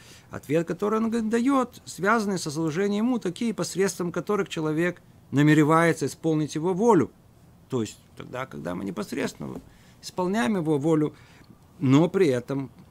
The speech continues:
это очень важно, э, это заповеди, это все заповеди, исполняемые видимым образом посредством органов нашего тела. Ну, перевели это так, органов нашего тела.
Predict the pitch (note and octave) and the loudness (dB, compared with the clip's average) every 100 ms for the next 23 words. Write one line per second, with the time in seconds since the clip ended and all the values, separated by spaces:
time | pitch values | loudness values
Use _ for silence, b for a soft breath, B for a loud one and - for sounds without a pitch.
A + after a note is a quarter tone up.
0 | - - - - - - C#3 C3+ C#3 A#2+ | -20 -20 -16 -16 -16 -14 -8 -4 -4 -4
1 | D3 E3+ b b b b - B2 A#2 A#2+ | -6 -6 b b b b -12 -6 -4 -4
2 | - E3 F3 B2+ D3+ C#3 C#3+ C3 C#3 C#3+ | -4 -4 -2 0 2 0 0 -2 -2 -2
3 | F#3+ - - - - A2+ - A#2+ E3 F#3 | -4 -8 -18 -20 -16 -14 -12 -8 -4 -2
4 | F#3 F#3 F3+ E3+ E3+ F3+ G#3+ - - - | -2 -2 -4 -4 -4 -4 -8 -12 -20 -20
5 | _ D3 C3+ - D#3 E3 G3 B3+ C4 A#3+ | _ -4 -4 0 2 2 2 4 4 2
6 | G3+ F3+ E3+ D3 C#4 A#3 C4 B3 A#3 G#3+ | 2 4 2 4 4 6 2 2 4 4
7 | F3+ C#3 D3+ D3 C#3+ F#3 A#3 - G3+ G3 | 2 2 0 -2 -4 0 0 0 0 2
8 | A#3 A#3 A3 G#3 G3+ F#3 F#3 - C#3+ G2+ | 2 2 0 0 -2 -2 -6 -2 -2 -2
9 | F2+ - - - - - - - C3+ C3+ | -8 -20 -16 -14 -12 -12 -12 -10 -6 -4
10 | C3 - - - - - - - C3 C2 | -4 -8 -14 -16 -18 -20 -18 -12 -10 -10
11 | - - - - - - | -12 -14 -16 -18 -20 -20